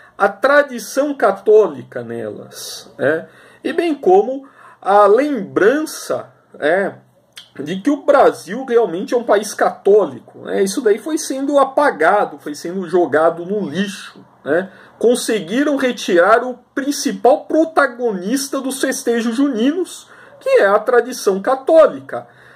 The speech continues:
através de um calendário católico, né, que foi inserido no Brasil, através das primeiras missões e catequização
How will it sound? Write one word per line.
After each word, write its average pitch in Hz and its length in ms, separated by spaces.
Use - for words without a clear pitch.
através 180 560
de 185 80
um 185 60
calendário 196 840
católico, 175 1000
né, 160 220
que 190 100
foi 170 160
inserido 170 720
no 175 120
Brasil, 151 600
através 139 400
das 139 180
primeiras 135 520
missões 139 720
e 139 80
catequização 139 1300